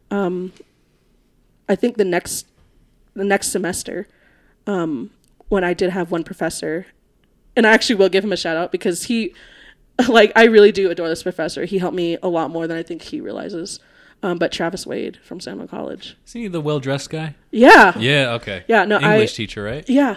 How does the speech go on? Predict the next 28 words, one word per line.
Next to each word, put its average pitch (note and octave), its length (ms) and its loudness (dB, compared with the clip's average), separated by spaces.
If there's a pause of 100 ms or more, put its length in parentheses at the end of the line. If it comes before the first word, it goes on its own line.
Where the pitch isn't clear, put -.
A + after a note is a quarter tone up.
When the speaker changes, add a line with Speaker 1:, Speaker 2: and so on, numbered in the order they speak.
(140)
Speaker 2:
Oh, - 80 -12
cool. - 180 -16
Speaker 1:
Yeah, G#3 240 -4
he, A3+ 480 -2 (1200)
uh, G3 220 2
I G3+ 80 0
had G3+ 400 -2
a F#3+ 60 -4
comp F3+ 300 -6
class F3 260 -4
with F#3 80 -6
him F3 220 -4
the F#3+ 100 -6
semester F3 760 -4 (340)
after F#3 280 -2
my F3+ 100 -4
dad E3+ 220 -6
passed, E3 240 -8
so, E3+ 60 -6
like, E3+ 240 -6
literally E3+ 240 0
my D#3 80 -6
second - 260 -14
semester, - 420 -14
semester. F3+ 640 -6 (440)
Um, A#3+ 340 4
Speaker 2:
Yeah. - 140 0 (500)
Speaker 1:
and F#3 640 -2